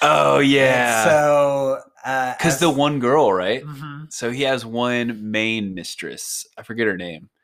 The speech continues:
Speaker 2: I can't remember her name
Speaker 1: Let's
Speaker 2: either.
Speaker 1: call her Jane Doe.
Speaker 2: Jane Doe, uh, started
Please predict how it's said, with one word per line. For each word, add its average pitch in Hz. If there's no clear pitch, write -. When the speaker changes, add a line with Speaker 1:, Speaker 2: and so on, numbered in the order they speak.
Speaker 2:
I 135
can't 135
remember 107
her 107
name 107
Speaker 1:
Let's 101
Speaker 2:
either. 110
Speaker 1:
call 131
her 110
Jane 98
Doe. 76
Speaker 2:
Jane 139
Doe, 117
uh, 107
started 107